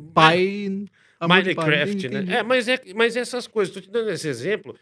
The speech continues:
Speaker 2: E
Speaker 1: Do
Speaker 2: daí eu falei, "Caramba, velho, então quer dizer, eu tô correndo risco agora." Então, se eu começar agora, eu ainda vou correr muito risco. E nisso, cara, uma coisa que eu nunca contei. Eu não vou falar o nome dele, mas ele é muito famoso, um vidente,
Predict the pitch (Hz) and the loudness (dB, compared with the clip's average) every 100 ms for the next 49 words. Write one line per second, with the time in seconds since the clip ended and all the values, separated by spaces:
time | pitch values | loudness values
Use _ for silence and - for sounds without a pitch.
0 | _ _ _ _ 147 226 240 233 214 202 | _ _ _ _ -4 -2 -2 -4 -6 -8
1 | 220 190 160 202 214 190 156 151 123 117 | -10 -6 -4 -4 -6 -8 -4 -2 -2 -6
2 | 117 160 156 190 190 196 156 165 160 170 | -6 -8 -6 -10 -8 -12 -8 -6 -6 -10
3 | 175 170 190 175 160 180 185 254 202 190 | -8 -6 -6 -6 -8 -10 -8 -8 -6 -2
4 | 190 113 _ _ _ - 175 - 254 254 | -2 -4 _ _ _ -8 -6 -2 -4 -2
5 | 247 196 175 165 127 135 226 233 180 208 | -4 -4 -4 -4 -4 -2 -2 -2 -4 -4
6 | 214 214 226 247 196 233 214 240 254 190 | -4 -6 -6 -4 -4 -4 -6 -10 -12 -12
7 | 175 - - 220 180 208 220 135 - 117 | -12 -14 -10 -6 -6 -6 -8 -10 -10 -8
8 | 135 151 165 165 170 165 151 190 202 - | -8 -10 -10 -12 -10 -8 -6 -8 -12 -14
9 | 175 156 117 92 _ _ _ - 147 208 | -12 -10 -12 -14 _ _ _ -6 -2 -2
10 | 220 214 160 147 139 123 104 127 143 131 | -4 -8 -8 -6 -8 -10 -8 -8 -6 -8
11 | 127 131 131 127 165 _ 143 113 135 131 | -8 -8 -8 -10 -12 _ -10 -8 -6 -8
12 | - - 160 160 147 117 139 127 - | -10 -10 -8 -8 -14 -10 -10 -10 -16